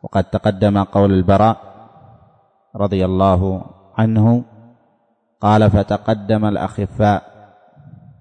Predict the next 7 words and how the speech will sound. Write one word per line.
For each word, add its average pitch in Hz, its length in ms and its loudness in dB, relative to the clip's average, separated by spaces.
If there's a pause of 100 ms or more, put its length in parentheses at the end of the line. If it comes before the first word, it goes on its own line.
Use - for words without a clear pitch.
(840)
من 101 160 -2
الناس 110 640 -2
والحسر"، 101 600 -2 (200)
أي 98 80 -4
الذين 101 380 0
ليس 101 280 0
عندهم 98 580 -4